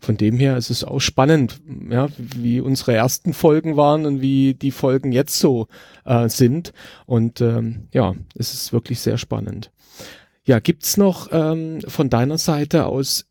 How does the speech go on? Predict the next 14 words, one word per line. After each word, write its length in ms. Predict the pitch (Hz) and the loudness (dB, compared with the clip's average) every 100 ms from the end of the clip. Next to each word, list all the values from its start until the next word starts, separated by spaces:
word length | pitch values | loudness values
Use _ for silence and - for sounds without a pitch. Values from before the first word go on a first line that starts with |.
| _ | _
Tipps, 540 | - 190 - - - - | 0 0 0 0 0 -2
die, 440 | 147 135 143 139 - - - _ _ | -4 0 2 0 -2 -20 -20 _ _
sag 220 | - - 131 | -8 0 0
mal, 120 | 127 | 0
für 300 | - 131 120 | 0 2 2
einen 300 | 113 110 - | 0 -4 -6
Einsteiger, 840 | 117 120 175 - - 208 220 220 | -2 0 0 0 0 0 0 2
jetzt, 360 | 151 - - - | 2 0 -2 0
sag 120 | 127 | 0
mal, 160 | 120 | 0
zum 220 | - 120 113 | -2 -6 -4
Thema 320 | 127 117 104 | -2 -2 -4
Podcasts, 1120 | - 143 - - 202 233 - - - - - - | -6 -8 -6 -4 -2 -2 -6 -8 -12 -20 -16 0
noch 340 | 135 135 - | 0 0 -6